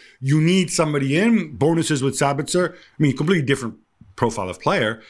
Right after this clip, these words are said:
but, you know, he is, I think he's more of, Eriksen we know covers a lot of ground and is very intelligent. Sabitzer, I think, is more of an energy player. You're getting somebody who's been in, in a big club environment. Um,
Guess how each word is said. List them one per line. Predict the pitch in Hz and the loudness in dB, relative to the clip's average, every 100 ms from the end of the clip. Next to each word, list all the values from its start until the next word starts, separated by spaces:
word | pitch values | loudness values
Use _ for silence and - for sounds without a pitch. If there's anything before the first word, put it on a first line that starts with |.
| - - | -20 -2
but, | 123 117 - | 0 0 -2
you | 139 | -4
know, | 107 92 | -4 -4
he | 98 135 120 | -6 2 4
is, | 117 107 - - - | 4 0 -8 -14 -8
I | 127 | -2
think | 135 123 - _ | -2 -2 -12 _
he's | 123 123 | 0 4
more | 135 143 139 | 4 4 2
of, | 123 - 151 160 | 0 -6 -16 -2
Eriksen | 180 185 - 151 | 0 2 0 0
we | 127 | 0
know | 123 123 | 0 -2
covers | 120 113 110 | -2 -2 -2
a | 110 | -2
lot | 110 | -4
of | |
ground | 104 104 107 | -2 -2 -2
and | 104 | -4
is | 98 | -4
very | 101 98 | -2 0
intelligent. | 117 147 120 131 147 - - | 0 0 -2 -8 -10 -16 -6
Sabitzer, | - 127 117 120 | 0 0 -2 -4
I | |
think, | 107 104 | -4 -2
is | 101 | 0
more | 117 117 107 110 | 2 2 -2 -4
of | 101 | -2
an | 104 | 0
energy | 135 127 131 | 2 0 -2
player. | 135 135 135 131 - - - _ _ - | 0 0 -2 -6 -20 -20 -20 _ _ 0
You're | 139 | 2
getting | 135 139 123 | 4 2 2
somebody | 139 127 123 | 0 0 0
who's | 117 110 - | 0 0 -4
been | - 95 131 120 117 | -14 -2 0 2 0
in, | 113 | -2
in | 120 113 | -2 -2
a | |
big | 104 123 | -2 -4
club | - 113 107 | -2 -2 -2
environment. | 101 117 143 180 170 - - | 0 0 0 0 -2 -6 -2
Um, | 123 120 113 110 113 113 110 | 0 2 0 2 2 2 0